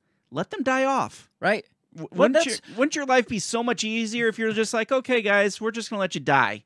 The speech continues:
Speaker 2: That's, that's, I mean, people have that mentality. Don't let them get
Speaker 1: Yeah.
Speaker 2: healthcare, which that's bullshit on its
Speaker 1: Right,
Speaker 2: own.
Speaker 1: yeah, if I pay
Speaker 2: But
Speaker 1: my insurance, I want
Speaker 2: if,
Speaker 1: fucking healthcare.
Speaker 2: if it's just like he said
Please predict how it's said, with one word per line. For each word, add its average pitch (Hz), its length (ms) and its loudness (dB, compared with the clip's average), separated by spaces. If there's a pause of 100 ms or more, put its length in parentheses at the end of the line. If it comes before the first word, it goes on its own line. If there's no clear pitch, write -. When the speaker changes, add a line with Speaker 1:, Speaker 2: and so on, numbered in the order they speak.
Speaker 2:
That's, 220 520 -4
that's, - 500 -6
I 202 100 -2
mean, 214 220 -6 (360)
people 226 280 -2
have 202 240 -2
that 185 140 0
mentality. 170 520 -4
Don't 147 220 -4
let 143 160 -4
them 143 180 -4
get 143 240 -4 (220)
Speaker 1:
Yeah. 359 260 0 (140)
Speaker 2:
healthcare, 160 360 -4
which 139 220 -4
that's - 300 -6
bullshit 139 580 -4
on 123 240 -2
its 117 140 -4
Speaker 1:
Right, 175 160 2
Speaker 2:
own. 175 100 -4
Speaker 1:
yeah, 135 220 0
if 113 140 -8
I 175 80 0
pay - 20 -8
Speaker 2:
But 226 220 6
Speaker 1:
my 156 80 0
insurance, 143 480 -4
I 180 60 -6
want 170 180 -6
Speaker 2:
if, - 120 -2
Speaker 1:
fucking 190 160 0
healthcare. 170 460 -6
Speaker 2:
if 208 180 -4
it's - 160 -8
just 196 400 -2
like 151 260 -4
he 208 140 -8
said 175 380 -4